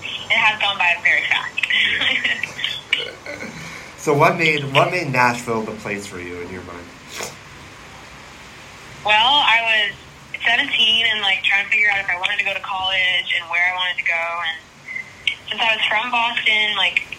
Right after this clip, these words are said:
Speaker 1: the idea of staying there and going to Berkeley wasn't, like, very exciting just 'cause I'd grown up in that city and I kinda wanted to experience something new. Um, so I found Belmont and I was like, "Oh, I have to go here. This is, like, the perfect excuse for me to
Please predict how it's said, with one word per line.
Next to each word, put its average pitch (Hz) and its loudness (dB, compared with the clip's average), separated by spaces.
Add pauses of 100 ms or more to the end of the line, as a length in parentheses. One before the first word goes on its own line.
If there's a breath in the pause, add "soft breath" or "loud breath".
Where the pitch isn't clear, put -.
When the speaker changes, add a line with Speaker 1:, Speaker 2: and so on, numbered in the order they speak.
Speaker 1:
the 180 6
idea 196 4
of 196 -2
staying 185 2
there 196 4
and 240 0
going 180 0
to 165 -2
Berkeley 190 -4
wasn't, 165 -4
like, - 2 (480)
very 170 4 (520)
exciting 208 2
just - -4
'cause - -2
I'd 180 0
grown 165 -2
up - -2
in 196 0
that 190 -2
city - 4
and 202 2
I 180 2
kinda 175 0
wanted 170 -2
to - 0
experience 160 0
something 160 -4
new. 143 0 (640 loud breath)
Um, 165 0
so - 0
I - 4
found 190 -2
Belmont 143 -2 (200)
and 151 2 (680)
I 170 0
was 170 -4
like, 156 0
"Oh, 190 2
I 170 2
have - 2
to 170 4
go 165 2
here. 180 4
This 175 -4
is, - -6
like, - -2
the - -2
perfect - 0
excuse - 0
for - 0
me 165 0
to 160 0